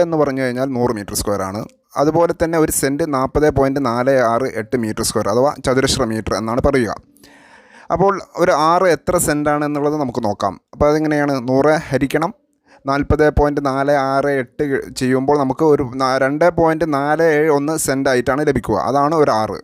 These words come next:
അപ്പോൾ അതാണ് നമ്മൾ ശ്രദ്ധിക്കേണ്ടത്. പ്രമാണത്തിലെ ഒരു ഉദാഹരണം നോക്കാം. ഇതിൽ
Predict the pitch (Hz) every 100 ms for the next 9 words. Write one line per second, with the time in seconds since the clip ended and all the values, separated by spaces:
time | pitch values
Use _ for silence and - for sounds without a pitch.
0 | - 151 156 143 170 165 160 151 147 123
1 | 110 110 101 76 _ _ 135 131 139 143
2 | 151 143 135 127 131 131 123 107 - 127
3 | - 139